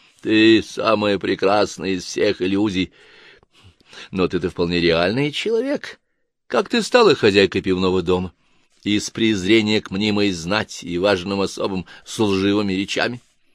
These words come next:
Они, как и мы с тобой, повинуются голосу плоти и не могут противиться страсти.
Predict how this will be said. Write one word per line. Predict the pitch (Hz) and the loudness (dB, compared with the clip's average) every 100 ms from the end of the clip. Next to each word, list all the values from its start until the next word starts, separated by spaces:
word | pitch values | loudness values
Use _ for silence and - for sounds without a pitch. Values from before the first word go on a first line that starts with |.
| _ _ _ _ _ _ _ _ _ _ - - | _ _ _ _ _ _ _ _ _ _ -20 -4
Они, | - 180 | 0 0
как | 175 185 | 0 2
и | 185 | 4
мы | 185 185 | 4 0
с | - | 0
тобой, | 185 175 | 2 2
повинуются | 175 175 175 180 175 - | 2 0 0 0 -4 -2
голосу | 165 170 165 - 156 | 0 0 0 -2 -4
плоти | 139 147 - 117 | 4 4 4 -2
и | 127 | -4
не | 139 | -2
могут | 143 143 143 | -2 0 0
противиться | 139 135 131 131 123 - | 0 0 0 -2 -2 -8
страсти. | 117 - - 214 - - | -8 -8 -8 -8 -8 -16